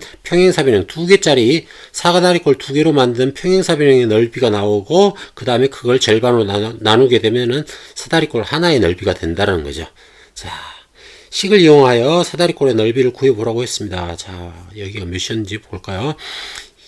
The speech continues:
자, 위에는 이, 밑에는 일, 이, 삼, 사, 오, 육, 칠, 팔, 팔이고요. 높이는 일, 이, 삼, 사였습니다.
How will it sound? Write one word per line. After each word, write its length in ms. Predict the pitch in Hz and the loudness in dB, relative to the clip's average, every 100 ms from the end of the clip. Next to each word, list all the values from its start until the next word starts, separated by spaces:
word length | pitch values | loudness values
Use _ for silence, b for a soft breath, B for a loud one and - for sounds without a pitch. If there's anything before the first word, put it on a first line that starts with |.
| B B _ _ - _ _ | B B _ _ -20 _ _
자, 160 | - | -14
위에는 680 | 82 98 135 143 139 147 151 - | -12 -8 -2 0 0 -2 -6 -8
이, 680 | - 139 127 107 90 80 78 87 | -4 -2 0 -2 -4 -8 -12 -12
밑에는 500 | 90 - 127 135 110 | -14 -10 -8 -8 -10
일, 400 | 110 117 110 110 | -10 -8 -8 -8
이, 240 | 107 98 | -10 -10
삼, 380 | - 95 82 80 | -10 -10 -10 -10
사, 320 | 120 143 151 | -10 -10 -10
오, 320 | 90 82 76 92 | -8 -8 -8 -8
육, 220 | 156 - | -10 -8
칠, 280 | - 170 160 - | -8 -8 -10 -6
팔, 540 | 165 160 131 101 87 - | -2 0 -2 -4 -8 -10
팔이고요. 680 | 127 151 156 147 139 139 143 | -12 -12 -8 -4 -4 -2 -2
높이는 480 | 113 - 123 117 113 | -4 -4 -6 -4 -4
일, 400 | 98 95 98 123 | -6 -6 -8 -8
이, 240 | 147 151 | -10 -10
삼, 320 | - 113 101 | -10 -10 -10
사였습니다. 1000 | - 135 147 113 - 90 85 98 101 87 | -10 -8 -6 -8 -8 -10 -8 -4 -2 -4